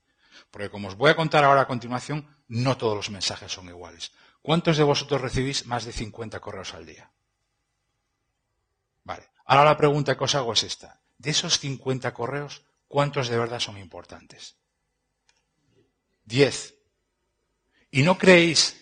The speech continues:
que cuatro veces al día es más que suficiente para leer diez correos? Sobran. ¿No veis cómo nos vamos? No, yo tengo que estar chequeando.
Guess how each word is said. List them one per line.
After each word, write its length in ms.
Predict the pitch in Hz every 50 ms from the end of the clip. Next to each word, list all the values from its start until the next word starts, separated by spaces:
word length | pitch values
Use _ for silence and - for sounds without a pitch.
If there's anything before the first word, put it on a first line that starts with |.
| _ _ _ _
que 200 | - 139 120 -
cuatro 420 | - - 170 170 165 - 160 156
veces 280 | 147 147 143 143 135 -
al 120 | 139 127 131
día 220 | 147 143 131 113
es 240 | - - 131 - -
más 240 | 131 127 151 143 -
que 120 | - 143
suficiente 640 | - 147 139 - 135 123 - 143 135 131 - 120 117
para 260 | - 123 123 120 117
leer 440 | 117 123 127 127 123 - - _ _
diez 220 | - 135 135 -
correos? 560 | - - 127 123 139 139 123 98 - - - _ _ _ _ _ _ _ _ _ _ _ _ _ _ _ _ _ _ _ _ _ _
Sobran. 640 | - - - 185 220 226 160 101 90 76 73 - - _ _ _ _ _ _ _ _ _ _ _ _ _ _
¿No 120 | - 165
veis 220 | 190 208 202 - -
cómo 260 | - - 180 175 175
nos 140 | 170 165 147
vamos? 300 | 156 165 160 160 143 123
No, 240 | 127 127 123 101 90
yo 140 | 95 123 123
tengo 160 | - 165 160
que 80 | 139 156
estar 260 | - - 160 - -
chequeando. 680 | - - 131 - - 117 117 127 143 151 147 165 185